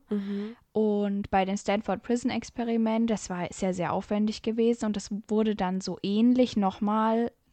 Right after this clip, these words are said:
Speaker 2: gemacht. Und da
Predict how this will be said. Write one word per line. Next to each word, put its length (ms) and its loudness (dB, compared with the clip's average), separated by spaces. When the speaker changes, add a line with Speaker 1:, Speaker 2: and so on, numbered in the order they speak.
Speaker 2:
gemacht. 580 2
Und 680 -2
da 760 2